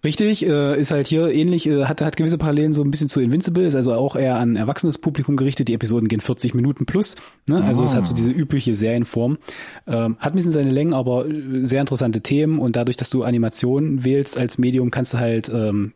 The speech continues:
Speaker 1: die gehen halt mega steil. Also budgetär, wenn du das in real machen würdest, uff,
Speaker 2: <laughs>
Speaker 1: teure Veranstaltung. Fand ich richtig gut.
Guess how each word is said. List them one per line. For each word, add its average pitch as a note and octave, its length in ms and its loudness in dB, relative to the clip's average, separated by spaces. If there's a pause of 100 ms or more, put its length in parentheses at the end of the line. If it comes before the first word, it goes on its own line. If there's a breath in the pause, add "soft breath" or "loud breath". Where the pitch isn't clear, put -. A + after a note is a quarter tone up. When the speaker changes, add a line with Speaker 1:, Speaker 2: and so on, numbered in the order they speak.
(220)
Speaker 1:
die C#3 60 0
gehen D3 160 2
halt A#2 100 -2
mega A2 240 0
steil. G#2 260 -2
Also A2 200 -2
budgetär, A#2+ 760 -2 (220)
wenn A#2+ 140 0
du A2 80 0
das A#2+ 160 -2
in B2+ 40 2
real A2+ 280 0
machen A#2 260 0
würdest, A2 400 -2
uff, - 320 -2 (180)
Speaker 2:
<laughs> A2+ 760 0
Speaker 1:
teure C3 320 0
Veranstaltung. A2 600 -2
Fand C3+ 220 -2
ich D3 60 0
richtig F3+ 240 -2
gut. G#3 300 -2